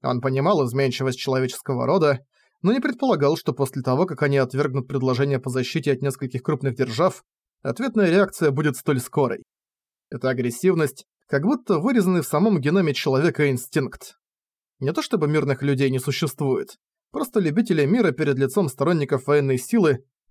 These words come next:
если и не малочисленны, то точно слабы. Янь Сиасу тоже не находил слов. Главной слабостью Дейдары Титан была как раз малочисленность космического флота,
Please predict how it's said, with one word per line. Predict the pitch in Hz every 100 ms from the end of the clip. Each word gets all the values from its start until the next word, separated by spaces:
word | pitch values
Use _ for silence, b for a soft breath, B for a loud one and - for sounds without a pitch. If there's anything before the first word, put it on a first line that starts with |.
| -
если | 120 139 196 139
и | 135
не | 131
малочисленны, | 127 113 - 185 185 160 151 127 _ _
то | - 202
точно | 151 - 139
слабы. | - 151 127 - - _ _ _ _ _ _ -
Янь | 123 151 165
Сиасу | - 147 131 147
тоже | - 139 131
не | 127
находил | 123 139 131 117
слов. | - 135 - - _ _ _ _ _
Главной | 135 123 202 214 202
слабостью | 196 202 190 -
Дейдары | 143 135 190 156
Титан | 139 190 214 139
была | 147 185
как | 139
раз | 160 180
малочисленность | 147 135 131 - 233 180 156
космического | - 135 175 180 - 139 120
флота, | - 208 165 139